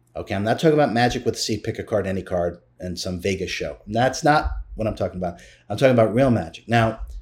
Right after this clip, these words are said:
real magic, from my direct experience, is the accessing and utilization of energies that lie outside of physical sensory perception. That's magic. That's also what metaphysics are. They're the exact same thing. So we can take away the, "Woo,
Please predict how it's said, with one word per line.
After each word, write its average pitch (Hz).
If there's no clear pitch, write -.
real 143
magic, 117
from 101
my 98
direct 113
experience, 85
is 90
the 95
accessing 113
and 90
utilization 101
of 98
energies 101
that 98
lie 95
outside 104
of 92
physical 92
sensory 87
perception. -
That's 147
magic. 135
That's 156
also 240
what 190
metaphysics 135
are. 60
They're 107
the 101
exact 120
same 98
thing. 76
So -
we 104
can 104
take 147
away 135
the, 110
"Woo, 196